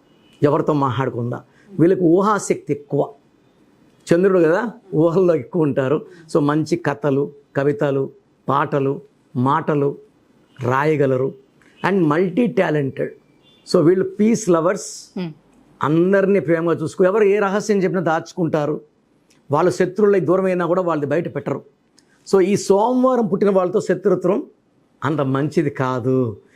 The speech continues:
Speaker 1: So వీళ్ళు అజాత శత్రువులుగా ఉండాలనుకుంటారు. But వీళ్ళు, వీళ్ళు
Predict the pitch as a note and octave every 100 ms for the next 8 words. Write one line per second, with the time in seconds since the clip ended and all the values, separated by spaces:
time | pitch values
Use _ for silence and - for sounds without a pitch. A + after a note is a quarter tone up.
0 | G#3+ F#3 - D3+ D3 D#3 D#3 D3 - B2
1 | F3+ F3 F#3 F3+ F3+ F3+ E3 D#3 E3 D#3
2 | D3+ D3+ E3 D#3 B3+ - _ _ - -
3 | F#3+ F#3+ - - C3 G3 A3+ G#3 G#3+ F3
4 | G#3 G3+ F#3